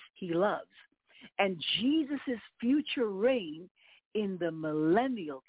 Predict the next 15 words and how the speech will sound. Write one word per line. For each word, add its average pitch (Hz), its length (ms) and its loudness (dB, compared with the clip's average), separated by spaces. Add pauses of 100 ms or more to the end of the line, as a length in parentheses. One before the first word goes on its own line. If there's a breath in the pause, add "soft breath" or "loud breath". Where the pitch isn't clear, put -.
kingdom." 139 360 -10 (760)
And 139 120 -8
you 202 120 -6
can 208 200 -6
read 190 180 0
all 196 240 6
about 170 280 -2 (120)
that 175 280 0 (600)
in 147 120 -10
Revelations 156 800 -4 (560)
chapter - 340 -8
twenty. 160 400 -6 (1300 loud breath)
The 202 160 0
Old 302 260 4
Testament 214 480 -2